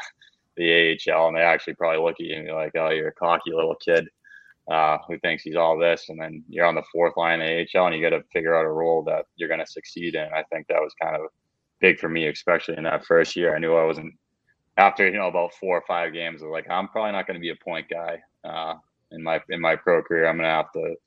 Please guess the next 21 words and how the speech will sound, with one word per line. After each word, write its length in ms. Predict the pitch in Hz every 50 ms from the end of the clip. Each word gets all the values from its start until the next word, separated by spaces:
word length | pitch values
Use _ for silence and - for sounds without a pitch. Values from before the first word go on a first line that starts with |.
| _ _ _ _ -
know, 120 | 87 80 78
kill 300 | - - 92 87 80 -
penalties, 480 | - 82 80 80 80 78 78 76 76
take 260 | - - 90 82 78
faceoffs, 760 | - - - 82 82 80 - - 85 82 80 78 78 - - -
and, 180 | 82 80 80 78 _ _ _ _ _ _ _ _ -
uh, 160 | 82 80 80
be 220 | 76 71 - 80 80
physical." 800 | - - - 82 78 78 80 - - 85 82 82 82 80 - - -
Um, 380 | 80 80 78 80 80 78 78 76 _ _ _ _ -
so 360 | - - 80 80 78 78 - _ _ _ _ _ _ _ _ - -
yeah, 160 | 92 82 73
but 240 | 73 82 80 - 90
no, 180 | 87 82 76 - - _ - -
Kyle, 300 | 101 95 95 92 90 87
I 80 | 85
can't 280 | - - 90 82 76 -
thank 200 | 85 82 78 -
him 140 | 85 82 80
enough 280 | 80 80 80 80 - - -
for 220 | 78 78 78 -